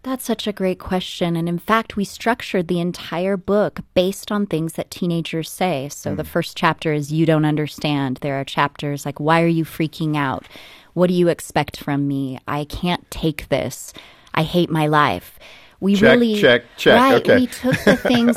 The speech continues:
Speaker 1: that teenagers would say to us and made those the focal points of each chapter. And what was remarkable was that we were able to see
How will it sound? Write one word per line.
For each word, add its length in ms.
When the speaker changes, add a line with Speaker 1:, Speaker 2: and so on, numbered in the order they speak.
Speaker 1:
that 280
teenagers 720
would 160
say 300
to 240
us 500
and 180
made 240
those 720
the 100
focal 400
points 420
of 100
each 300
chapter. 600
And 160
what 160
was 180
remarkable 880
was 280
that 280
we 160
were 160
able 300
to 200
see 400